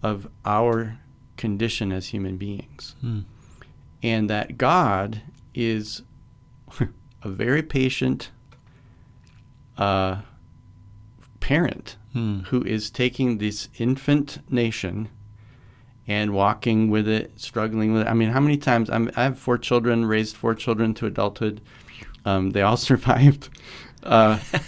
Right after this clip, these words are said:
Speaker 2: <laughs>
Speaker 1: and how
Speaker 2: Only
Speaker 1: many
Speaker 2: by the grace
Speaker 1: only
Speaker 2: of
Speaker 1: by the
Speaker 2: God.
Speaker 1: grace of God. Because how many times you're like, "You,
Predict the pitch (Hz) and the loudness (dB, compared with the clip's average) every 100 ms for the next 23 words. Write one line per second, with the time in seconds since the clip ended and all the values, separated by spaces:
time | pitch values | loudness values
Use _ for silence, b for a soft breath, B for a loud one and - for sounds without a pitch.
0 | 180 - - - - - - 127 123 156 | -6 -8 -14 -20 -20 -20 0 4 8 8
1 | 165 151 139 135 160 156 156 160 156 156 | 8 8 6 4 4 8 8 10 10 10
2 | - 165 165 175 190 220 247 113 - - | 8 8 6 2 4 4 4 0 -4 -14
3 | b b - - - 139 147 151 170 170 | b b -20 -20 -2 -2 2 2 4 4
4 | 185 - 202 208 160 143 139 139 - - | 4 4 2 2 2 4 4 4 -6 -12
5 | - 165 202 208 | -8 -2 -2 -2